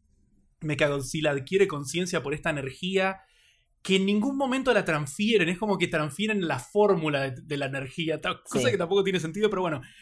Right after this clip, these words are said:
Speaker 1: cuando gana conciencia, el, eh, empresario está diciendo sus típico,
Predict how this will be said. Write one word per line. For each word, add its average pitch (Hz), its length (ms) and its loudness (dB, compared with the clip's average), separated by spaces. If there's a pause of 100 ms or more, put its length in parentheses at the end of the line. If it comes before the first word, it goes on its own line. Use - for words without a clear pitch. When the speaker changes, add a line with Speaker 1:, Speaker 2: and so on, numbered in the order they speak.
Speaker 1:
cuando 160 280 2
gana 240 240 2
conciencia, 190 960 -2 (240)
el, 139 600 -4
eh, 143 260 -10 (100)
empresario 160 600 0
está 156 140 -6
diciendo 151 300 -6
sus 127 260 -10
típico, 135 760 -4